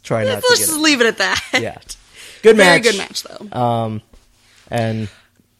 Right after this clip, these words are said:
Speaker 1: um,
Speaker 2: Brian, I know you're listening. You need a ring attendant. I'm your girl. 'Cause you
Speaker 1: And she'll
Speaker 2: need
Speaker 1: do it for free.
Speaker 2: I will do it for free. You know,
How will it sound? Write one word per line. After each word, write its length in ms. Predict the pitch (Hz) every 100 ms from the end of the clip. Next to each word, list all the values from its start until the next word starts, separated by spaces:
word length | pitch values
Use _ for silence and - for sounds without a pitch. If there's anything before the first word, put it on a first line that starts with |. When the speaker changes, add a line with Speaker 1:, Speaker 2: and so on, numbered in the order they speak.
| _
Speaker 1:
um, 60 | -
Speaker 2:
Brian, 640 | 220 254 269 240 202 196 -
I 120 | 196
know 320 | 214 226 226
you're 180 | 233 220
listening. 580 | 202 190 202 196 214 202 _ _ _ _ _ _ _ _ _ -
You 240 | 185 214
need 680 | 214 233 262 269 285 277 214 - _ _ -
a 100 | 226
ring 320 | 208 208 233 240
attendant. 880 | 220 226 202 180 143 - - - - _ _ _ _ _ _ _ _
I'm 240 | 214 214 220
your 100 | 220
girl. 520 | 196 214 147 - - _ _ _ _ _ -
'Cause 280 | 208 190 196
you 120 | 220
Speaker 1:
And 80 | 226
she'll 80 | 226
Speaker 2:
need 40 | -
Speaker 1:
do 140 | 127 131
it 80 | -
for 100 | 113
free. 320 | 127 127 113
Speaker 2:
I 80 | 214
will 160 | 220
do 240 | 202 247 330
it 120 | 381
for 120 | 381
free. 560 | 330 339 320 311 320 - - - _ _ _
You 160 | 220 208
know, 480 | 190 185 185 185